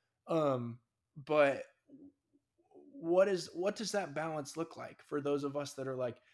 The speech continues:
"I want to stand up for truth, and when I see hateful people try to take advantage of, of underprivileged people in certain circumstances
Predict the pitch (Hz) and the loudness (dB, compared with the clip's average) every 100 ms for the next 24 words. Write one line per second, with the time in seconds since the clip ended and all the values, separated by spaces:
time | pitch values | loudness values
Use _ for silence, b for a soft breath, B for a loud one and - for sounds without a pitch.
0 | _ 156 165 160 147 139 - 139 131 - | _ -2 0 0 -6 -8 -6 -2 -2 -4
1 | 123 - 117 117 - 131 131 131 127 - | -10 -8 -8 -8 -6 -6 -4 -4 -6 -6
2 | 165 139 160 165 151 143 - 143 139 127 | -6 -6 -6 -6 -8 -10 -6 -8 -8 -12
3 | - 135 135 127 120 - _ - 165 147 | 0 2 2 0 -2 -8 _ -2 0 0
4 | 139 123 139 143 135 131 123 123 131 127 | -4 -4 -2 -2 -2 -2 -4 -4 -4 -4
5 | 143 147 139 131 123 120 - 143 139 127 | -4 -4 -4 -4 -4 -6 -8 -10 -6 -4
6 | 123 135 131 123 - 123 127 - 123 123 | -4 -2 -4 -4 -4 -4 -6 -8 -8 -8
7 | 123 127 120 - 117 | -12 -10 -10 -8 -10